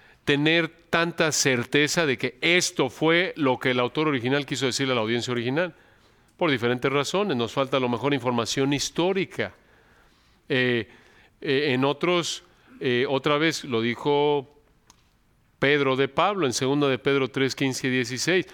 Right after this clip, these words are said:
Hay algunos que son más difíciles de entender, ¿se dan cuenta?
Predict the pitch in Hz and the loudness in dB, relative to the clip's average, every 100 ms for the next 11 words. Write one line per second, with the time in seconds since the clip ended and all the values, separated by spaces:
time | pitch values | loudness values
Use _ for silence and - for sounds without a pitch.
0 | - - - 127 147 156 143 135 156 180 | -18 -20 -4 -2 2 0 0 -2 0 0
1 | 160 - 123 - 143 151 151 151 127 117 | -2 -2 -4 0 0 2 0 0 -2 -4
2 | - 117 113 - 135 139 131 143 143 151 | -2 -2 0 -2 0 -2 0 -2 0 -2
3 | 147 147 165 196 165 - _ - 113 120 | -2 -2 -2 -4 -8 -16 _ -8 -2 -2
4 | 127 127 151 175 | -2 -2 -2 -4